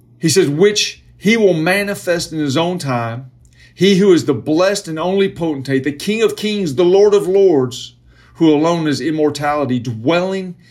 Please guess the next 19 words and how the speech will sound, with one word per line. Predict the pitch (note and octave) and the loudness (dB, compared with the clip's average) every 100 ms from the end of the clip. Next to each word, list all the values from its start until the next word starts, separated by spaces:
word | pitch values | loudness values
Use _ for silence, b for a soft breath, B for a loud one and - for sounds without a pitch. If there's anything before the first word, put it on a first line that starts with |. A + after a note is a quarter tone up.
| b | b
in | B2 C3+ | -8 -6
unapproachable | E3 D#3+ C3+ - E3 E3+ E3+ D3 D#3+ C3 | -4 -2 -2 -4 -4 -2 -2 -2 0 0
light, | A2 F#2+ F#2+ _ _ _ b b b b | -2 -8 -12 _ _ _ b b b b
who | E3+ F#3+ | 2 2
no | E3 G3 G#3+ | 4 2 2
man | G3+ G3 F3 | 0 0 0
has | D3+ C3+ - | 0 0 -2
seen | G3+ G#3+ G#3+ G#3 | -2 -2 -4 -6
or | - D3 | -4 -4
can | C#3+ F3 F3+ E3+ | -4 -6 -6 -4
see, | - B2 A#2+ G#2 G2 _ _ _ _ | -6 -4 -6 -6 -12 _ _ _ _
to | - C3 | -2 2
whom | D#3+ D#3 | 2 2
be | D3 | 0
honor | B2+ C#3+ D#3 E3 D#3+ | 0 -2 -4 -4 -4
and | B2+ C3+ | -4 -4
everlasting | C3+ C3+ C#3+ C#3 C#3 C3 C3+ A#2+ | -2 0 0 2 0 -4 -10 -10
power. | A2+ A2 G2+ G2+ G2 _ _ _ _ | -8 -8 -8 -12 -16 _ _ _ _
Amen." | A2 G#2 G#2 G#2 F#2 F#2 | -10 -8 -8 -10 -12 -16